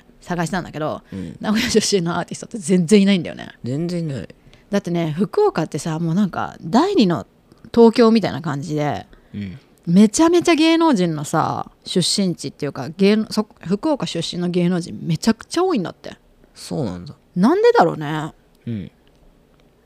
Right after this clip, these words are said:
Speaker 1: だってもうさ、有名な女優さんとかミュージシャンもそうだし、
Speaker 2: うん。
Speaker 1: ほら、あなたが好きなさ、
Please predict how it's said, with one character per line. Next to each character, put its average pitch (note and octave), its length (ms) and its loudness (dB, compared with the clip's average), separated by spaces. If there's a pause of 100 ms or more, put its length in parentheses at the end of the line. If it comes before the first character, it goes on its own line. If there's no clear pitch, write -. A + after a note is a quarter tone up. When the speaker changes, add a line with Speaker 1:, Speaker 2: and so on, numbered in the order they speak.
(120)
Speaker 1:
だ C4 120 -4
っ - 40 -20
て - 80 -6
も F3+ 180 -2
う D#3+ 40 -12
さ、 C3+ 240 -4 (1040)
有 C4 200 2
名 D#4 160 0
な C#4 140 4
女 F#3 160 2
優 A3+ 160 4
さ A#3 140 0
ん A#3 40 0
と - 80 -4
か - 300 -2 (100)
ミ G3 120 0
ュ - 20 4
ー G#3+ 40 2
ジ A3 80 -2
シ - 80 -4
ャ - 60 -4
ン - 40 -10
も - 60 -10
そ A2 180 -8
う - 20 -10
だ - 80 -14
し、 - 240 -10 (220)
Speaker 2:
う A2 40 -2
ん。 F2 160 -6 (280)
Speaker 1:
ほ A#3+ 100 2
ら、 F3 180 4
あ G3 80 2
な A#3 140 2
た F3+ 100 -2
が D3 100 -4
好 - 60 -6
き D#3 100 -8
な A2+ 140 -8
さ、 C#3 300 -6